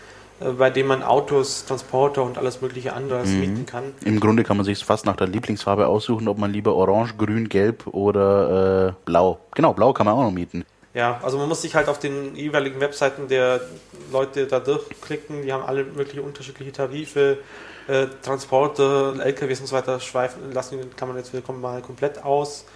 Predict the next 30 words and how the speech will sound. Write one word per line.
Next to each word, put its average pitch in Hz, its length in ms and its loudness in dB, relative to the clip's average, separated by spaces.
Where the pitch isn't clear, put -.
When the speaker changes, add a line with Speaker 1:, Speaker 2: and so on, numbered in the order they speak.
Speaker 1:
weil, 127 400 2
äh, 127 40 -6
ja, 120 160 -2
Mobilität 127 760 -4
geht's 123 180 -12
eigentlich 120 180 2
Speaker 2:
Ich - 40 -6
Speaker 1:
um - 40 -6
Speaker 2:
fahr 95 100 6
selten 101 220 4
Speaker 1:
Personen. 110 180 4
Speaker 2:
mit 101 60 -4
dem - 20 -6
sieben 101 160 0
Komma 101 160 2
fünf 101 240 -2
Tonner 95 200 0
mal 92 140 2
Brötchen 95 400 -2
holen. 85 340 -6
Speaker 1:
Ja, 117 200 -2
und - 440 4
<laughs> - 40 -14
es - 160 -12
geht 127 180 -6
halt 120 160 -4
hier 123 180 -10
um 117 300 -14
Personen-, 131 360 -6
äh, - 20 -6